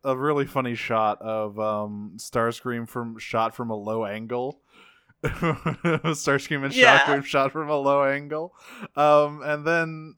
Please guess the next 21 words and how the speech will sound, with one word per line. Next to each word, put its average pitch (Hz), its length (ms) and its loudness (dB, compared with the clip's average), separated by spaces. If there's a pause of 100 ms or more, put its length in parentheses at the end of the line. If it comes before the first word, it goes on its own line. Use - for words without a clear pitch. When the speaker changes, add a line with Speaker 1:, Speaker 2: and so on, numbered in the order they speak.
(100)
Speaker 1:
Starscream's 147 400 -2
like, 147 160 2
"Hey, 123 560 2
so 135 720 0
you're, 202 440 -4
like, 180 240 0
old 156 180 0
fleshy 127 300 0
body's 113 320 0
real 113 100 -4
shitty 117 300 -6
and 110 100 -8
lame, 110 300 -2
and 107 100 -4
it 98 100 -10
died 107 320 0
from 104 200 -10
one 101 340 -8
electric 101 360 -10
shock. 98 340 -6
So 175 880 4